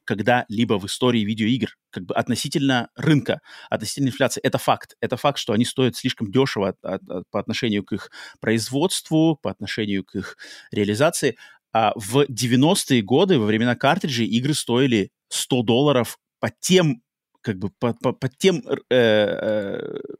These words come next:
меркам, что сейчас это в связи с инфляцией вообще там сто, сто пятьдесят, сто, сто сорок долларов. Но, но даже ценник в шестьдесят-семьдесят долларов на старте —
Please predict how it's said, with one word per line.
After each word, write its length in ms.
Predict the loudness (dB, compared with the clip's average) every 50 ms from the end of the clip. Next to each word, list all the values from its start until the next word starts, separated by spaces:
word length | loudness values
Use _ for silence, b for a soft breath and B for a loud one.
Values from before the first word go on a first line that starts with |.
| _ -12 -4
меркам, 500 | 0 4 4 4 4 2 0 -4 -4 B B B B B B -8
что 200 | -4 -2 -2 -2
сейчас 400 | -2 -2 0 0 0 0 0 -2
это 300 | -2 -2 0 -2 -2 -4
в 60 | -8
связи 380 | -14 -14 -12 -10 -8 -6 -4 -4
с 80 | -4 -4
инфляцией 420 | -2 0 0 0 2 2 2 2 2
вообще 240 | 2 0 0 -2
там 140 | -2 -2 -4
сто, 200 | -4 -4 -4 -4
сто 160 | -4 -4 -6
пятьдесят, 420 | -6 -6 -6 -6 -2 0 0 0 0
сто, 260 | -2 -4 -4 -4 -4
сто 160 | -6 -10 -12
сорок 260 | -8 -6 -6 -6 -4 -4
долларов. 280 | -4 -6 -6 -8 -12 B B B B B B B B B B _ _ _ _ -2
Но, 480 | 2 4 6 6 6 6 4 2 -2 _ -2
но 440 | 0 2 4 4 4 2 0 -2 _ _ _ _ _ _ -10
даже 380 | -2 0 2 2 2 0 -2
ценник 540 | -4 -2 0 2 2 4 4 2 0 -2 -4 -8 -2 0
в 680 | 2 4 4 4 4 4 2 2 0 -4 -6 -6 -8 -10
шестьдесят-семьдесят 1200 | -10 -10 -10 -8 -8 -8 -4 0 2 2 4 2 2 0 0 0 2 2 2 0 0 -2 -4 -2
долларов 580 | 0 0 2 2 2 2 2 0 0 -2 -4 -6
на 160 | -4 -4 -4
старте — 480 | -4 -2 0 0 0 0 -2 -4 -6